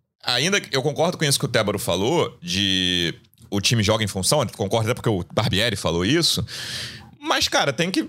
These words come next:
mesmo pode, você pode manter o Pedro Raul, na minha opinião, e te-, tentar jogar de uma forma diferente, entendeu? De, de, de mais trabalho, de mais articulação, pe-, raste-, ontem, por exemplo, tem uma bola que o Alex chuta, e a,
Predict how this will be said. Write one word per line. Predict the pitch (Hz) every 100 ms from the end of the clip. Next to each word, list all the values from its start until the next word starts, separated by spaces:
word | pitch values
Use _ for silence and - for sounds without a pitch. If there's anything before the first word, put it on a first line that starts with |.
| -
mesmo | 151 170 240 247
pode, | 151 175 226
você | 196 156 180
pode | 202 220
manter | 220 156 160
o |
Pedro | 139 123 117
Raul, | 117
na | 113
minha | 110
opinião, | 107 117 107 135 262 196
e | 135
te-, | - 190
tentar | 202 190
jogar | 247 233
de | 269
uma | 240
forma | 262 143
diferente, | - - - 147 180 -
entendeu? | 98 107 117 101
De, | 107
de, | 101 101 117 110
de | 101 110
mais | 107 123
trabalho, | - 139 104 107 147 127
de | 110
mais | 104 120
articulação, | 131 120 131 120 - 104 123 151 131
pe-, | 95 113
raste-, | 78 135 - 143 - - -
ontem, | - 180 196
por | 156
exemplo, | 165 143 117
tem | 156
uma | 160
bola | 139 160 156 127 - _ _
que | - 139
o | 135 131 120 113 -
Alex | - 113 147 - -
chuta, | 180 196 143
e | 139
a, | 131